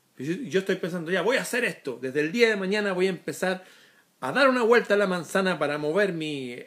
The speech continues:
mi cuerpo, porque no hago ejercicio hace tiempo". Y resulta que el otro día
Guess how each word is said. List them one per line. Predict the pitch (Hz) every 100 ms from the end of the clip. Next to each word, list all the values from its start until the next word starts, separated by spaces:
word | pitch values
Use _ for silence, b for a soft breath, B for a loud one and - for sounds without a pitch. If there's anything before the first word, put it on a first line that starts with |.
| _ _ _ _ _ _ _ _
mi | 147
cuerpo, | 139 104 90 - - _ _ _ -
porque | - 135
no |
hago | 160 143
ejercicio | 139 127 156 131 131
hace | - 107
tiempo". | 95 - _ _ _ _ _ _ _ _ _ b b b _ _ _ _ _
Y | 131
resulta | 127 147 170
que |
el | 160
otro | 165 160
día | 165 175 175